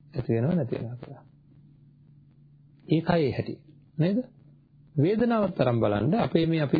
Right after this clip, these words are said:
අපි දැන් හොඳට තේරුම් අරන් තියෙන්න ඕනේ මෙතන ක්‍රියාවලි පහක් තියෙනවා කියලා. නේද?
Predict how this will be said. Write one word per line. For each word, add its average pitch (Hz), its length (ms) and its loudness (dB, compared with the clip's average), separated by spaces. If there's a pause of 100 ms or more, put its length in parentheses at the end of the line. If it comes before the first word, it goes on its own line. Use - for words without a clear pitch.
අපි 131 160 -2
දැන් 143 160 2
හොඳට 135 340 0
තේරුම් 127 280 0
අරන් 127 180 0
තියෙන්න 127 260 0
ඕනේ 160 160 0
මෙතන 156 220 0
ක්‍රියාවලි 135 480 2
පහක් 151 360 0
තියෙනවා 113 300 -2
කියලා. - 260 -14 (420)
නේද? 175 220 2